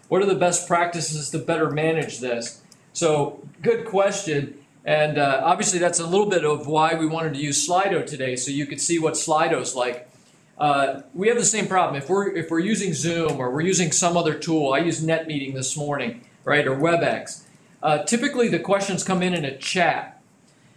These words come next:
And it's a little bit harder to control, first of all, everybody seeing the questions or inappropriate questions or too many questions. The reason that I like to take questions through Slido, I have a lot of flexibility about putting them into a room before you see them.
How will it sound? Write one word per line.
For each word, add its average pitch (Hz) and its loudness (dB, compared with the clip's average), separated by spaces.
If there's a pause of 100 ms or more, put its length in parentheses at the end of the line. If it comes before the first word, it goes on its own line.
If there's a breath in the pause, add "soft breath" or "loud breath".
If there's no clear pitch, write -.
(140 soft breath)
And 165 0
it's 165 -2
a 185 4
little 233 2
bit 226 2
harder 196 2
to 170 -2
control, 165 0
first 190 -2
of 185 -4
all, 151 2
everybody 180 0
seeing 208 -2
the 160 -4
questions 135 -4
or 139 -4
inappropriate 185 0
questions 139 -6
or 131 -2
too 185 -6
many 214 0
questions. - -8 (640 soft breath)
The 180 2
reason 254 2
that 180 4
I 190 4
like 226 2
to - -12
take 180 -6
questions 165 -2
through 143 -6
Slido, 160 0 (580 soft breath)
I 175 2
have 185 2
a 175 4
lot 175 2
of - -4
flexibility 175 -2
about 135 -2
putting 190 -2
them 180 0
into 180 0
a 156 0
room 185 0
before 160 0
you 175 -4
see 180 0
them. 202 -2